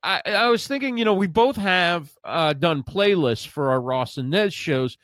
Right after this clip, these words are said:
on our own YouTube channel, right? Now that we've got, after this show,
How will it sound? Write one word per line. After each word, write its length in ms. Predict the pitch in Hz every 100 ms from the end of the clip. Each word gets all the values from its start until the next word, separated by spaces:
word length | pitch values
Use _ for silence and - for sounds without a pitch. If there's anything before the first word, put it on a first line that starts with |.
| _ _
on 160 | 180 170
our 200 | 160 156
own 200 | 180 170
YouTube 440 | 143 120 - 113 85
channel, 400 | 123 87 50 -
right? 280 | 120 120 147 - _ _ _
Now 240 | 165 185 226
that 120 | 226
we've 240 | 202 175
got, 360 | - 160 156 143 _ _ _ _ _
after 380 | 151 139 - 139
this 220 | 139 139
show, 600 | - - 156 143 139 127